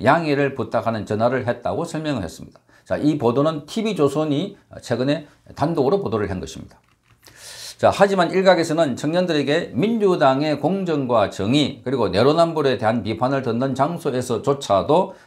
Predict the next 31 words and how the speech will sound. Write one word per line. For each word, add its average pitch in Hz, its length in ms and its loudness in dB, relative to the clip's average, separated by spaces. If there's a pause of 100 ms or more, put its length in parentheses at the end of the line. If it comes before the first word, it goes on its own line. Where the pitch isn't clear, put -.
또 190 140 2
다른 185 360 4 (200)
내로남불을 135 800 2
실천한 175 540 -6
것이다 110 300 -8
하는 110 200 -6 (240)
비판이 151 460 0
나왔던 78 400 -6
것입니다. - 420 -16 (560)
자, 92 80 -6
송영길 147 540 2
대표가 143 380 2
참석하는 139 580 -2
청년 139 320 -2
간담회는 127 680 0 (240)
무중력 175 540 0
지대 147 220 -2
이 110 240 -2
층에서 175 420 0
열렸고, 107 640 -4 (380)
예약을 151 440 4
일방적으로 170 580 0
취소당한 156 520 -2
청년들 143 420 -2
다섯 190 280 0
명이 170 320 -4
사용할 139 680 0
계획이었던 131 640 0
공간은 120 400 0
일 170 140 -2
층입니다. 107 440 -6